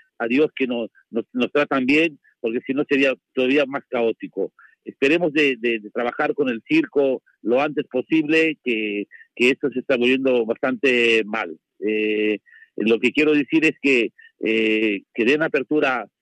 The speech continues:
a, a las actividades itinerantes, que es una vida que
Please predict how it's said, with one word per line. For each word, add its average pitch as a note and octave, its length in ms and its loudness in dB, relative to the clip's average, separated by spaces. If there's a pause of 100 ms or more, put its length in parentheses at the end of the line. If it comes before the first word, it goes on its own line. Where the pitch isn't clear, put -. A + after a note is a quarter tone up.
a, A2 400 -8
a A#2 120 -8
las A#2 140 -4
actividades C3 580 -2
itinerantes, B2+ 760 -2
que A2 360 -4
es G#2+ 120 -10
una B2+ 160 -4
vida D3 180 2
que C3 140 -4